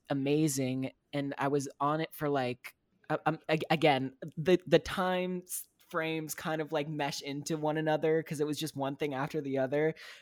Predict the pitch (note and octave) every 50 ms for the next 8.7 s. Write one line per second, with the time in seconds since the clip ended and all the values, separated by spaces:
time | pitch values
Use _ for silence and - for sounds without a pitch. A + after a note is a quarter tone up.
0 | C#3+ - E3 D3 - D#3 D3+ D3 C#3+ - - - - - - G3+ F#3 G3+ A#3 -
1 | - - _ _ D3+ D#3+ F#3 - - G#3+ G3 F#3 E3+ D#3 D3 C3 A#2+ G#2+ D#2 G2
2 | - D#3+ - - - A#3+ A#3+ A#3+ C#4 F#4 G#4 - E4+ C4 - - D#3+ D#3+ D3+ C#3+
3 | C#3 C#3 - D#3 D#3 D#3+ D#3+ - - - D#3+ D#3 C#3+ C#3 C3+ C3+ C3+ - - _
4 | _ _ _ _ _ - D3 C#3+ C#3+ C#3+ C#3 C#3 C3+ - - _ _ _ _ _
5 | - E3+ D3 B2+ D#3+ D3+ D3 C#3+ - - - D#3 D3+ D3 - - - D#3 C#3+ C#3+
6 | - - - C3+ C3 C3 B2 B2 A#2+ A#2 A#2 - _ _ _ _ _ _ _ _
7 | _ _ _ - - - - D3 D#3+ E3 F3 F#3+ F3+ D3+ D3 C#3+ B2 B2+ B2 A#2+
8 | A2+ G#2+ A2+ G#2 F#2+ G2 F#2 F2 D2+ C#2+ F2 G#2+ A#2+